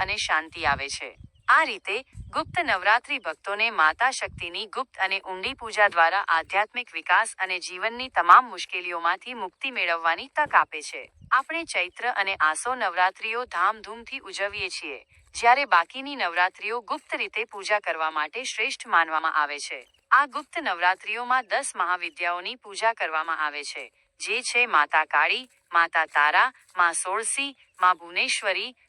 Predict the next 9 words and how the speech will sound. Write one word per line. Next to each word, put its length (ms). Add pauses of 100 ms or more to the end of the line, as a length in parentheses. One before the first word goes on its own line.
(100)
મા 160
ભૈરવી, 520 (240)
છિન્નમસ્તા, 800 (280)
ધૂમાવતી, 680 (240)
બગલામુખી, 720 (220)
માતંગી 580
અને 140
મા 240
કમલા. 440